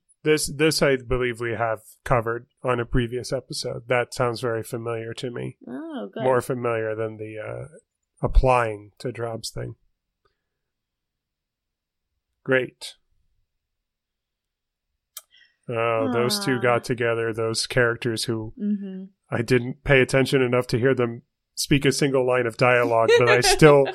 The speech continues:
Speaker 2: <laughs>
Speaker 1: understood from just glancing at the movie that they were supposed to get together.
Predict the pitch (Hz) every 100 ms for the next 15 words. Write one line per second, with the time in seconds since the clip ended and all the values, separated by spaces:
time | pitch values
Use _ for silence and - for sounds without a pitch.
0 | - - 143 139 131 - 147 139 - 135
1 | 123 104 143 135 - - 127 127 131 139
2 | - 120 123 120 - 123 120 120 110 120
3 | 117 117 123 - 123 117 117 - 123 120
4 | - 127 127 - 127 127 135 143 143